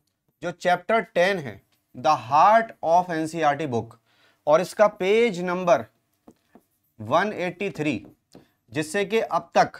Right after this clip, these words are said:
पिछले दस सालों में बारह चौदह सवाल आ चुके हैं।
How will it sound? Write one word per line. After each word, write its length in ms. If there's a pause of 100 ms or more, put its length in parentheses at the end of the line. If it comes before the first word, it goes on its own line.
(200)
पिछले 280
दस 260
सालों 260
में 340
बारह 300
चौदह 280
सवाल 300
आ 80
चुके 220
हैं। 160